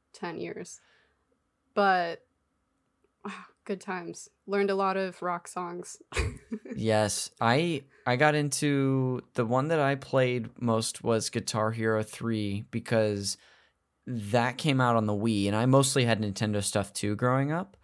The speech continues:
Speaker 1: Okay.
Speaker 2: Um, so that was the first one I could actually play. I played other ones at friends' houses, but that was the one that I played.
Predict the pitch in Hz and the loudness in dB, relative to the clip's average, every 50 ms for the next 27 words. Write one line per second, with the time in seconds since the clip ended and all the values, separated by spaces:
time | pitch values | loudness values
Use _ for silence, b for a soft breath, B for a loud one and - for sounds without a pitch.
0 | b b b b 427 196 190 180 - 117 - 214 202 196 - - - _ - - | b b b b -4 -4 -2 0 2 2 4 4 2 0 -2 -4 -6 _ -10 0
1 | - 139 131 127 123 127 - 135 131 131 - 123 117 110 107 104 110 - 131 113 | 2 2 4 4 0 2 4 2 2 4 2 0 0 2 2 0 -2 0 0 2
2 | 107 101 101 104 - - 107 104 98 - - 107 104 - - 135 131 - 226 233 | 2 2 2 0 0 -2 -2 -4 -4 -2 0 0 0 2 0 -2 0 2 4 4
3 | 226 180 127 113 104 104 101 101 95 95 - - 107 101 101 101 104 95 95 - | 6 6 4 4 2 2 0 0 -2 -4 -4 -4 -4 -4 -2 -2 -2 -2 -2 -4
4 | - - 98 - - 110 - 107 107 98 104 101 - 101 98 98 98 98 95 92 | -6 -8 -8 -10 -12 -4 0 0 0 0 -2 -6 -6 -4 -4 -2 -2 -2 -2 -2
5 | 98 104 113 117 - - 104 101 101 98 98 98 | -2 -2 -4 -6 -6 -6 -4 -2 -2 -2 -4 -4